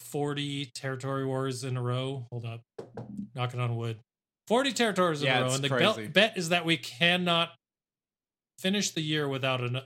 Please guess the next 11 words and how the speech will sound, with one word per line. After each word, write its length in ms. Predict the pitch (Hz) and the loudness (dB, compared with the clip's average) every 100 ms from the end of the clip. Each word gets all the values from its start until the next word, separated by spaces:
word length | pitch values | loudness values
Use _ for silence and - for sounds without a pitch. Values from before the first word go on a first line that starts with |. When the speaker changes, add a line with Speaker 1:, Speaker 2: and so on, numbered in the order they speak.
| - | -6
Speaker 1:
a 60 | |
loss. 480 | 120 120 - - - - | -4 -4 -6 -12 -12 -6
Speaker 2:
<laughs> 80 | - | 2
Oh, 840 | 190 185 - 170 156 143 135 117 110 | 4 4 4 2 4 2 0 0 -2
man. 220 | 131 123 | -2 0
Speaker 1:
And 60 | 117 | -2
so 800 | 107 - 143 135 127 127 123 120 _ _ _ _ _ - | -2 0 2 2 0 0 -2 -4 _ _ _ _ _ 0
Speaker 2:
All 100 | 131 | 6
Speaker 1:
I 160 | 247 | 6
don't, 140 | 277 175 | 6 2
Speaker 2:
right. 140 | 180 | -4